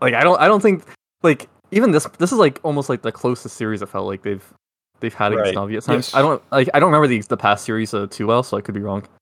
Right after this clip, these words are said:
Speaker 1: But, um, like, this actually felt like even map one was, like, was, like, pretty dominant for Navi, but obviously map two, super close. G two probably should have won it.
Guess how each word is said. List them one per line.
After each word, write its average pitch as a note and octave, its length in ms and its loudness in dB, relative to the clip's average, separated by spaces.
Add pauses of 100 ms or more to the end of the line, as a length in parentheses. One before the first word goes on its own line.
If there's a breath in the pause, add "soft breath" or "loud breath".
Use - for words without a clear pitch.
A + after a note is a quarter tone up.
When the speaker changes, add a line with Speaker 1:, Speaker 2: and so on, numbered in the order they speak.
(400)
Speaker 1:
But, A2+ 140 0
um, G2+ 340 -2 (380 soft breath)
like, A2+ 140 2
this C3 180 0
actually C#3 320 2
felt B2 240 2
like G#2+ 160 0 (160)
even A#2 160 0
map G2+ 220 0
one C3 200 0
was, A2+ 80 -4
like, G#2+ 200 0 (440)
was, D3+ 160 -6
like, C#3+ 120 -2
pretty D#3 160 -2
dominant A2+ 200 2
for - 100 -4
Navi, A2+ 200 2
but A2 60 2
obviously G#2 320 -2
map G2+ 160 -8
two, A2 200 -6
super - 220 -16
close. A2 400 -2
G - 200 -12
two A2 120 -8
probably G2+ 240 -4
should G#2 140 -10
have G2+ 80 -8
won G#2 120 -6
it. G#2+ 140 -8